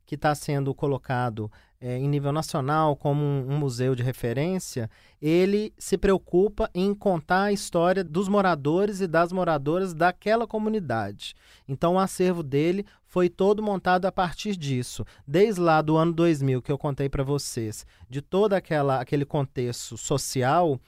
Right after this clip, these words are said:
os moradores da comunidade foram juntando seus objetos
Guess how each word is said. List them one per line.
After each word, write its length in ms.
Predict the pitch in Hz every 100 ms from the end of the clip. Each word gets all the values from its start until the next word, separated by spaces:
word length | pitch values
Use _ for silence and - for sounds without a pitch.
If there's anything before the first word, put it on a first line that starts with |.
| _ - - -
os 200 | 202 170
moradores 720 | 190 190 180 156 180 233 226
da 120 | 190
comunidade 800 | - 170 160 143 120 120 117 135 147
foram 520 | - 175 208 214 202
juntando 680 | 180 196 - 156 170 190 185
seus 300 | - 214 208
objetos 1080 | 185 156 117 123 131 - - 165 - -